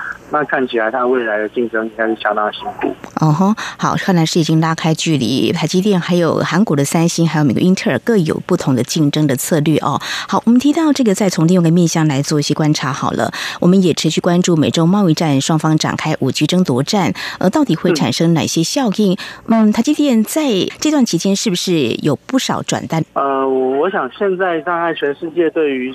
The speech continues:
Speaker 1: 这个高性能的这个晶片都还是有需要，但是值得注意的其实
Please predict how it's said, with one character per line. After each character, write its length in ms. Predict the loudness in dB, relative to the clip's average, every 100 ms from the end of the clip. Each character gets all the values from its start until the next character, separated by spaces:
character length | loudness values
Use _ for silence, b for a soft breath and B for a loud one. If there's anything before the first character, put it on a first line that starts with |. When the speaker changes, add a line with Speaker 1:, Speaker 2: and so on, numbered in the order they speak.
| -4
Speaker 1:
这 80 | -2
个 140 | -2 0
高 200 | -2 -2
性 240 | -2 -2
能 220 | 0 0
的 180 | 0 0
这 140 | 0
个 100 | 0 0
晶 200 | 0 0
片 220 | 0 -2 -4 B B
都 140 | -2 -2
还 240 | 0 -2
是 140 | -2 0
有 140 | 0
需 180 | -2 -4
要， 180 | -2 -2 -8 B -2
但 120 | 0
是 140 | 2 0
值 200 | 0 0
得 180 | 2 0
注 200 | 0 -2
意 40 |
的 120 | 0 -2
其 200 | -6 -6
实 160 | -4